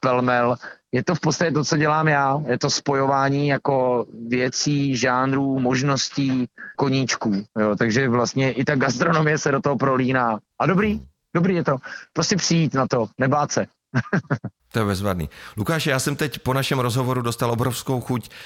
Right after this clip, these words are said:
Speaker 2: buď to si zajít na listování, nebo si
Speaker 1: Mhm.
Speaker 2: zajít na italské risotto. Škoda, že jsi tak daleko, stavil bych se k vám domů.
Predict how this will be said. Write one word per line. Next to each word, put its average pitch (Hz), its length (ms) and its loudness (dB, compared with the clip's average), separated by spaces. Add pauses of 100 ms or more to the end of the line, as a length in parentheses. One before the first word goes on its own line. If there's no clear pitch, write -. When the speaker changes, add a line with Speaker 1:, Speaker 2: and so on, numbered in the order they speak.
(200)
Speaker 2:
buď 117 160 -4
to 165 120 -2
si 156 140 -2
zajít 131 260 0
na 107 80 2
listování, 107 760 0
nebo 117 260 0
si 147 200 0
Speaker 1:
Mhm. 175 100 4
Speaker 2:
zajít 151 340 4
na 110 160 0
italské 127 480 0
risotto. 107 480 0
Škoda, 120 280 -2
že 117 120 -2
jsi 120 120 -4
tak 101 160 0
daleko, 104 440 0
stavil 101 280 -4
bych 98 160 -8
se 107 100 -4
k - 60 -8
vám 76 160 -2
domů. 104 320 0